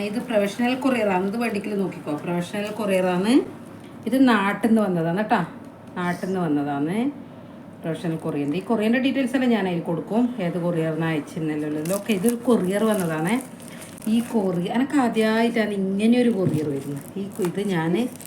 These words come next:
പൊളിക്കുവാന്ന് മക്കളെ, പൊളിക്കുവാന്ന്. ഇതയച്ച എൻ്റെ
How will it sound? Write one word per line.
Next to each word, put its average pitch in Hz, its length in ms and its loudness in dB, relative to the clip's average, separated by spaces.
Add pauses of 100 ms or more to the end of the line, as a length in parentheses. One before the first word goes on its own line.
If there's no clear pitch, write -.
(1400)
പൊളിക്കുവാന്ന് 226 880 4
മക്കളെ, 202 360 -4 (280)
പൊളിക്കുവാന്ന്. 156 580 0 (2000)
ഇതയച്ച 180 640 2 (160)
എൻ്റെ 165 260 0